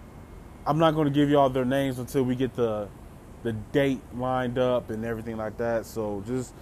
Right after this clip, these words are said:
just be patient, man. Just be patient. But I'm gonna get into all that. This was just the intro,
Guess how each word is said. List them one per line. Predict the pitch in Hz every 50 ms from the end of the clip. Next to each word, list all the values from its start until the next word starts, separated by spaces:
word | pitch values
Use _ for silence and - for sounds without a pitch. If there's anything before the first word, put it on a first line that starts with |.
| - - -
just | - 202 185 185
be | 214 220
patient, | 160 180 165 151 123 - 113 101
man. | 110 110 110 110
Just | 131 139 131
be | 120 110
patient. | - 117 104 92 90 90 - - - - - - -
But | 139
I'm | 165 196
gonna | 202 175
get | 185 185
into | 160 139 151 135
all | 127 123
that. | 120 120 131
This | 170 226 233 -
was | 208 180 160
just | 165 156 - -
the | 143 120 113
intro, | 117 110 98 110 98 85